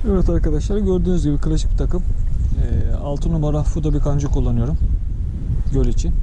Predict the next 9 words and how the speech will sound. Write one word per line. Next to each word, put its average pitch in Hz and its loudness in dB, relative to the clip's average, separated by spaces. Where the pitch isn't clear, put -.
Kodu 131 0
şu 143 -2
an 135 0
atlamada 127 -2
değil. 147 0
Kurşun, 196 0
şamandıra. 156 0
Suyun 196 2
dibine 180 2